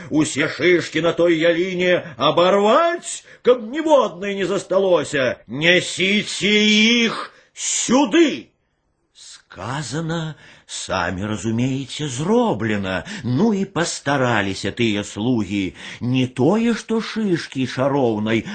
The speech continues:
а ніводнай галінкі лапкі не пакінулі на елцы. А далей было так. Уладар...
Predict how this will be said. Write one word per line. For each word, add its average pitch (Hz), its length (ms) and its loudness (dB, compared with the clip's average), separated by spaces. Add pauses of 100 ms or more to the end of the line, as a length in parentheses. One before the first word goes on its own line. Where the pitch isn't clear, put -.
а 127 160 2
ніводнай 190 560 -2
галінкі 208 560 -2
лапкі 214 560 0
не 185 100 0
пакінулі 156 680 -2 (120)
на 135 140 -2
елцы. 107 800 0 (160)
А 110 280 0
далей 110 720 2
было 147 460 2
так. - 720 -8 (460)
Уладар... 127 1080 0